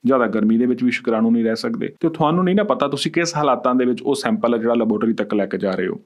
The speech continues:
ਸੋ ਜੇਕਰ ਤੁਸੀਂ ਆਪਣੇ ਸਪਰਮ ਕਾਊਂਟ ਦਾ ਟੈਸਟ ਕਰਵਾਉਣਾ ਕਿਸੇ ਅੱਛੀ ਲੈਬੋਰੇਟਰੀ ਦੇ ਨਾਲ, ਪਹਿਲਾਂ ਸੰਪਰਕ ਕਰੋ। ਲੈਬੋਰੇਟਰੀ ਵਾਲੇ ਤੁਹਾਨੂੰ ਚੰਗੀ ਤਰ੍ਹਾਂ ਗਾਈਡ ਕਰਨਗੇ। ਇੱਕ ਹਫ਼ਤੇ ਦਾ ਤੁਹਾਡਾ ਜਿਹੜਾ ਗੈਪ ਹੋਣਾ ਚਾਹੀਦਾ ਕਿਸੇ ਵੀ ਸੈਕਸ਼ੂਅਲ ਐਕਟੀਵਿਟੀ ਤੋਂ। ਉਸ ਤੋਂ ਬਾਅਦ ਤੁਸੀਂ ਲੈਬੋਰੇਟਰੀ ਜਾਓਗੇ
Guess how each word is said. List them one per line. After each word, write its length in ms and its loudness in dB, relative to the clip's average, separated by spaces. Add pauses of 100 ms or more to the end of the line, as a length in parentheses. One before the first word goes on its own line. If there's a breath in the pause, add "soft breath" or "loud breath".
(120)
ਸੋ 140 2
ਜੇਕਰ 320 2
ਤੁਸੀਂ 260 2
ਆਪਣੇ 260 2
ਸਪਰਮ 340 2
ਕਾਊਂਟ 260 2
ਦਾ 80 4
ਟੈਸਟ 360 -2
ਕਰਵਾਉਣਾ 360 2
ਕਿਸੇ 380 -2
ਅੱਛੀ 220 0
ਲੈਬੋਰੇਟਰੀ 460 2
ਦੇ 120 2
ਨਾਲ, 340 2
ਪਹਿਲਾਂ 340 2
ਸੰਪਰਕ 500 0
ਕਰੋ। 320 2
ਲੈਬੋਰੇਟਰੀ 380 2
ਵਾਲੇ 240 4
ਤੁਹਾਨੂੰ 280 0
ਚੰਗੀ 240 2
ਤਰ੍ਹਾਂ 180 0
ਗਾਈਡ 280 2
ਕਰਨਗੇ। 400 0 (320 soft breath)
ਇੱਕ 200 0
ਹਫ਼ਤੇ 220 0
ਦਾ 100 4
ਤੁਹਾਡਾ 360 2
ਜਿਹੜਾ 200 2 (120)
ਗੈਪ 340 0
ਹੋਣਾ 180 0
ਚਾਹੀਦਾ 360 0 (240 loud breath)
ਕਿਸੇ 220 2
ਵੀ 100 2
ਸੈਕਸ਼ੂਅਲ 500 0
ਐਕਟੀਵਿਟੀ 400 0
ਤੋਂ। 180 -2 (400 soft breath)
ਉਸ 160 0
ਤੋਂ 140 4
ਬਾਅਦ 220 4
ਤੁਸੀਂ 220 2
ਲੈਬੋਰੇਟਰੀ 420 2
ਜਾਓਗੇ 420 2